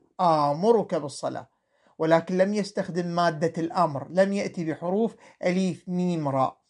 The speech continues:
وإنما جاء بمادة أخرى، صلي، صم، وهكذا.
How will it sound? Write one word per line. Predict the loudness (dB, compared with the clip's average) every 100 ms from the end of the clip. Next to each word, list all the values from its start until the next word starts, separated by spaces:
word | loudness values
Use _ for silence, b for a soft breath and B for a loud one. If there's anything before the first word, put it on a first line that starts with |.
| _ _
وإنما | 0 2 2 2 4 2
جاء | 4 6 6 4 -2 -8 _ _ _ _
بمادة | 2 6 6 4 2 0 2 0
أخرى، | 0 -4 -6 _ _ b b b
صلي، | -2 4 4 4 2 2 2
صم، | 0 4 4 2 -4
وهكذا. | -6 -4 -6 -8 -18 -18